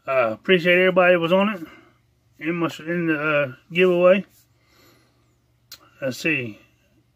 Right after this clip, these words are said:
I'm just gonna keep on building this channel and do what I gotta do, boys. Well, this is Jay from Jay Mini Scale Garage. Please like, share, and subscribe. Share with everybody.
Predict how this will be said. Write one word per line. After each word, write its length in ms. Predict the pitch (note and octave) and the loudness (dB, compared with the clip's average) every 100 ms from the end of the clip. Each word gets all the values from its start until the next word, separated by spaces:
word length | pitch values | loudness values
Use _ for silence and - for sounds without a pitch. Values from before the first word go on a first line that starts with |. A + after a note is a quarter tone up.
| _ _ _ _ _ _ _ _ _ _ _ _ _ _ _ _ _ _ | _ _ _ _ _ _ _ _ _ _ _ _ _ _ _ _ _ _
I'm 140 | B2+ B2+ | -10 -8
just 80 | |
gonna 160 | C#3 C3 | -4 -4
keep 220 | D3 C#3+ | -4 -4
on 160 | D#3 D3+ | -4 0
building 240 | E3 E3 | 2 2
this 140 | E3+ - | 0 0
channel 300 | F#3+ G3 G3 | 0 2 2
and 100 | F3+ | 4
do 100 | F#3+ | 6
what 80 | |
I 100 | F#3+ | 6
gotta 240 | G3 G3+ G3+ | 4 0 0
do, 180 | B3+ A#3+ | 0 0
boys. 360 | A3+ A#3 - - _ _ _ _ _ _ _ _ _ _ - | 0 -2 -4 -20 _ _ _ _ _ _ _ _ _ _ -8
Well, 380 | C#3 C3+ A#2+ - _ - | -2 -2 -4 -14 _ -14
this 160 | C#3+ | -12
is 100 | E3 | -4
Jay 160 | E3 F#3+ | 4 4
from 140 | E3 | 2
Jay 180 | F3 G3+ | -2 0
Mini 220 | G3+ G#3+ | 0 -2
Scale 240 | G3 A3 G3+ | -2 -2 -2
Garage. 520 | A3 C4 C4+ A3+ - - - | 2 4 4 2 -6 -20 -6
Please 200 | E3 D3+ | -4 0
like, 240 | F3+ E3+ | -2 -2
share, 200 | - G#3 | -4 -2
and 100 | G3 | -2
subscribe. 600 | - - G#3+ A#3 A#3 A3 _ _ _ _ _ | -4 -8 -4 -2 -2 -6 _ _ _ _ _
Share 260 | - G#3+ G#3+ | -10 -6 -2
with 100 | G3+ | 0
everybody. 560 | G#3+ F#3 D#3+ D3+ A#2 | 4 4 2 -2 -4